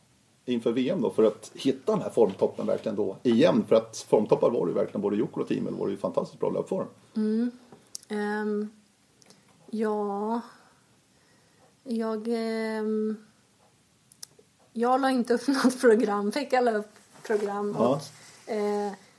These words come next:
Speaker 2: egentligen, eh, handlar det ju om samma sak som, eh, som alltid, men med att kanske lägga in de här sista lite tyngre perioden som,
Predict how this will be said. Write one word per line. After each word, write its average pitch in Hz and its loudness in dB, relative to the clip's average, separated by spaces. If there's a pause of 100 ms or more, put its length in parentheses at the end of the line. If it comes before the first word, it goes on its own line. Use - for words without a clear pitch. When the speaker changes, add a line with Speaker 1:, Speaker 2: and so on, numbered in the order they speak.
(580)
Speaker 2:
egentligen, 208 0 (240)
eh, 220 -4
handlar 220 2
det 190 -2
ju 196 -2
om 202 -4
samma 180 -4
sak - -6 (480)
som, - -10
eh, 208 -12 (1300)
som 214 -8
alltid, 202 -2
men 196 -6 (200)
med 185 -6
att - -10 (400)
kanske 202 -4
lägga 196 -4
in 190 -8 (480)
de 208 -4
här 190 -4
sista 196 -4 (520)
lite 214 -2
tyngre 208 -4
perioden 202 -2
som, 208 -6